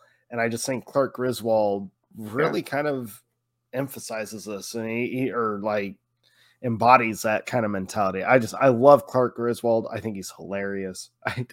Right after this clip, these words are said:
Speaker 1: and even his frustrated moments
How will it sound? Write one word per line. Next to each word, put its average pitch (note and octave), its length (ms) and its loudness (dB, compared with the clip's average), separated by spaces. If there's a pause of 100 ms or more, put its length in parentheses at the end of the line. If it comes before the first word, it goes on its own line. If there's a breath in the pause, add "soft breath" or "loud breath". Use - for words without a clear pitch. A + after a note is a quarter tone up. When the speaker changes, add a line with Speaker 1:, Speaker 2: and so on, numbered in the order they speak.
(680 loud breath)
Speaker 1:
and E3+ 160 8
even B3 300 12
his A#3+ 160 12
frustrated E3+ 720 4
moments B2 580 -2